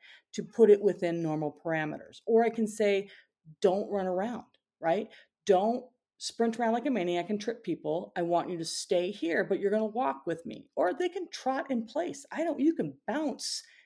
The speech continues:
next to me. You can hop. We've all seen those kids, right? They put their feet together and they go boing, boing, boing like little kangaroos. That's fine because they're not tripping people. We don't care what they do with their kinetic energy if it's within the parameters that we find acceptable.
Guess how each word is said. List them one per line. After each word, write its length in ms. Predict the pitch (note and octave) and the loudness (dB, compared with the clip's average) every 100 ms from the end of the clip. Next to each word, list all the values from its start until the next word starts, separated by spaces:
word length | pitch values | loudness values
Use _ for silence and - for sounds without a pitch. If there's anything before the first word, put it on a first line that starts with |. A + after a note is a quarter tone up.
| _ | _
next 240 | A3+ B3+ - | -2 -2 -4
to 100 | C3+ | -6
me. 140 | - | -6
You 140 | - G#3 | -6 -4
can 140 | A3+ | -4
hop. 280 | A3 C#4+ - _ | -4 -6 -6 _
We've 140 | A3+ | 2
all 140 | B3+ A#3 | 4 4
seen 200 | A#3 A#3 | 2 2
those 180 | G#3 G3+ | 2 2
kids, 300 | B3 D3 F3+ | 0 2 2
right? 180 | F#3 - - - - | 0 0 -16 -14 -2
They 60 | |
put 140 | G#3 C4 | 2 4
their 100 | A3 | 2
feet 180 | B3 - | 0 2
together 220 | A3 G#3+ | 4 4
and 100 | F#3+ | 2
they 60 | |
go 80 | D#3+ | -2
boing, 240 | D#3 G#4+ G#4+ | -2 -2 2
boing, 160 | G#4+ G4+ | 2 2
boing 140 | G#4 | 0
like 140 | G4+ D4+ | -2 -2
little 160 | C#4+ | -2
kangaroos. 500 | C4 B3 B3+ A#3 D#3 - - - _ _ _ _ | 0 0 2 0 0 -8 -20 -20 _ _ _ _
That's 300 | F#3 D#4+ E4+ | 2 2 0
fine 460 | - G#3+ E4 A3+ D#3+ | -4 0 2 2 2
because 180 | A3+ A3 | 2 4
they're 80 | |
not 160 | A#3+ A#3+ | 0 0
tripping 260 | E4 F4 C4 | -2 -2 -2
people. 280 | E3+ - F#3+ | -4 -8 -2
We 140 | C#4+ | 0
don't 340 | E4 D#4+ - | 2 0 -4
care 320 | - C4+ D#4+ C#4 | -8 -2 -2 -2
what 100 | A3+ | -2
they 100 | F3+ | -2
do 120 | G3 | 0
with 100 | G3 | -2
their 100 | E3+ | -4
kinetic 440 | - F3+ F3 F3 | -6 -4 -4 -2
energy 520 | F3+ F#3+ F#3 D#3+ D3 - - - _ - | -2 -4 -2 -2 -4 -6 -20 -20 _ 6
if 180 | A3 A3+ | 6 6
it's 140 | - | 0
within 240 | G#3+ G#3 | 0 0
the 60 | F#3+ | -4
parameters 520 | - F#3 F3+ F3 D#3+ | -4 -4 -2 0 -2
that 120 | E3 D#3+ | -2 -4
we 180 | F3+ | -4
find 260 | E3 E3 D3+ | -4 -4 -6
acceptable. 640 | C#3 - C#3 D3+ D3 - | -6 -6 -6 -8 -10 -10